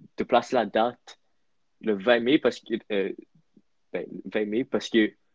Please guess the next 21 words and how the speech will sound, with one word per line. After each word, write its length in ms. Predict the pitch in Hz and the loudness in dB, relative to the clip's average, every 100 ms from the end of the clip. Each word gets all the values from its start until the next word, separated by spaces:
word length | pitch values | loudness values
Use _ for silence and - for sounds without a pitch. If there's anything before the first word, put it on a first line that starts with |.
| _ _ - | _ _ -2
le 140 | 113 | 2
vingt 240 | 107 139 143 | 4 4 6
et 60 | 151 | 4
un 40 | |
juin, 380 | 113 107 120 135 - | 2 -2 0 -2 -4
les 160 | 120 110 | -4 0
conditions 320 | 131 123 151 | 0 2 2
étaient 160 | 143 110 | 2 0
favorables 480 | 117 107 123 123 104 | -2 -2 0 0 -2
afin 280 | 104 - 120 | -6 -2 -2
de 80 | 107 | 0
réunir 400 | - 107 113 110 | -2 0 0 -2
leur 140 | 107 - | -8 -4
annonce 500 | 104 101 110 - - - | -4 -4 -8 -12 -18 -14
de 60 | |
date 300 | 87 98 98 _ - | -6 -6 -6 _ -8
et 180 | 101 87 _ - - _ - | -8 -8 _ -20 -20 _ -8
de 80 | 95 | -8
la 60 | |
tenue 240 | - 101 95 | -6 -8 -6
réf-, 260 | 95 - | -8 -8